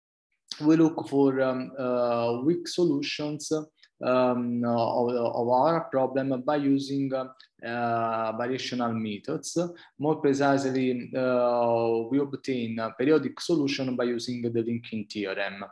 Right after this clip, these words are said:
Uh, first, we os-, uh, we observe that the solution, um, the solutions of, uh, problem two, uh, can be obtained, um, as critical point of the following Euler Lagrange functional.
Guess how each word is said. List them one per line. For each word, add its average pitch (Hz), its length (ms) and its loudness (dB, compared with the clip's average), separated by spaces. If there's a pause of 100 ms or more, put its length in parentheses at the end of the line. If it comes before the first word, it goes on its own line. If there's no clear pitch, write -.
(460)
Uh, 123 240 -2
first, 180 420 0
we 135 240 4
os-, 139 180 0
uh, 131 140 0
we 131 120 0
observe 131 460 -4
that 120 220 -2
the 117 240 -2
solution, 147 560 -2
um, 123 560 -2
the 113 80 -8
solutions 127 480 -6
of, 117 220 -2
uh, 113 80 0
problem 143 520 -2
two, 143 440 2 (320)
uh, 123 320 0
can 127 160 -6
be 135 80 0
obtained, 139 640 -2
um, 139 240 0 (640)
as 147 160 -6
critical 131 500 -2
point 135 300 2
of 117 160 2
the 117 80 -2
following 127 580 0
Euler 123 640 0
Lagrange 123 520 0
functional. 147 880 -2